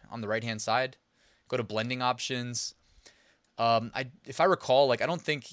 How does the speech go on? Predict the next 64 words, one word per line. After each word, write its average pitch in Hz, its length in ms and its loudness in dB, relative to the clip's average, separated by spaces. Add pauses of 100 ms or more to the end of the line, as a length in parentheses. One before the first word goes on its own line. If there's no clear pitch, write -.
(180)
I 120 80 -4
needed 120 300 -2
a 104 40 -2
stroke 113 460 -4
on 107 160 -6
him, 135 300 -8
but 120 100 -2
I 104 60 -2
mean, 107 100 -6
I 107 80 -2
can 120 160 -8
just 107 160 -4
show 110 160 0
you. 113 160 0
If 113 100 -2
I 147 60 8
was 160 80 0
gonna 156 160 -6
do 117 160 -6
it, 117 60 0
I'd 104 100 -2
probably 113 260 -2
go 107 120 -4
to 104 80 -6
center. 135 480 -2
So 104 320 0
go 117 120 -4
to 110 60 -2
stroke, - 640 0 (640)
and 117 120 -6
then 117 140 0
on 113 80 -2
the 110 80 -4
right-hand 113 380 -2
side 117 240 2
where 113 80 -4
it - 80 -8
says 113 160 -4
position, 110 580 -4
I'd 104 140 -4
probably 127 220 -2
do 110 100 -8
center, 135 460 -6 (580)
and 110 100 -10
I'd 110 120 -4
probably 143 240 2
change 120 300 -4
the 113 80 -6
color 113 360 -2
to 107 200 -8
black, 92 440 -8 (520)
or, 113 140 0
you 107 140 -2
know, 95 80 -6
maybe 107 240 -4
use 107 160 -4
the - 80 -2
eyedropper 98 420 -2
and 98 100 -8
select, 101 420 -4
like, 95 140 -6
Onyx 101 300 -6
color 95 260 -8
black 95 360 -10